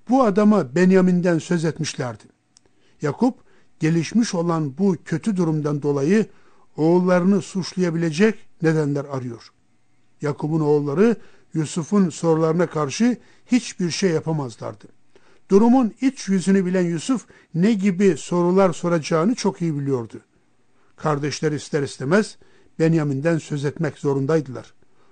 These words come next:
Bu olayda Yakup'un oğulları suçlu değillerdi. Olsalardı bile bu durumu değiştiremezlerdi. İster istemez Benyamin'i gönderecekti, yoksa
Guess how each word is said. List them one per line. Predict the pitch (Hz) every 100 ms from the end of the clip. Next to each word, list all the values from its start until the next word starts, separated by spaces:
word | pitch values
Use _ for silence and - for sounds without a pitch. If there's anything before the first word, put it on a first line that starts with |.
| _
Bu | 233 254
olayda | 226 214 196 208 - - _ - - -
Yakup'un | 170 175 196 185 247
oğulları | 226 196 190 185 196 240
suçlu | - 185 - 196
değillerdi. | 175 180 160 123 101 - - - _ _ _ -
Olsalardı | 185 185 247 277 202 156
bile | 131 165 262 - _ _ _ _ _ _
bu | 247 214
durumu | 208 185 226 175
değiştiremezlerdi. | 165 160 - 170 170 139 - 113 110 - - _ _ -
İster | 131 214 202
istemez | 151 - 147 226 - - _ _ _ -
Benyamin'i | 160 156 143 139 180 202 208 _ _
gönderecekti, | 151 139 139 139 120 135 - 151
yoksa | 147 - 208 208